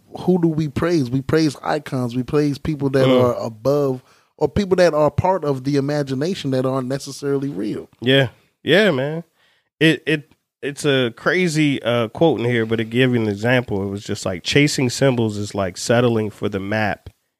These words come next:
Speaker 2: instead of the territory." And I, <laughs> I thought that was powerful because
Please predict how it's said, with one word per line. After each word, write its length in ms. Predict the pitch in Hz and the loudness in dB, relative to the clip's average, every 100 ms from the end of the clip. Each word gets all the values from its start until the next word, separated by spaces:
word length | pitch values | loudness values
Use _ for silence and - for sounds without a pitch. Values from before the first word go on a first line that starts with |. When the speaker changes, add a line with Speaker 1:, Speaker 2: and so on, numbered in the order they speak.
| _ - | _ -12
Speaker 2:
instead 360 | 107 - 107 | -8 -2 -2
of 100 | 101 | -2
the 100 | 98 | -4
territory." 580 | 92 101 90 - - 90 _ _ - _ _ _ - | -4 -2 -4 -6 -12 -16 _ _ -20 _ _ _ -4
And 80 | 123 | -2
I, 140 | 131 - | -2 -4
<laughs> 100 | - | -8
I 160 | - 131 | -6 0
thought 200 | 156 151 | 0 4
that 140 | 143 | 4
was 160 | 127 113 | 2 0
powerful 600 | - 147 160 135 - 120 | 0 4 4 2 0 -6
because 800 | 117 113 117 110 110 107 107 - | -6 -6 -4 -4 -4 -4 -8 -18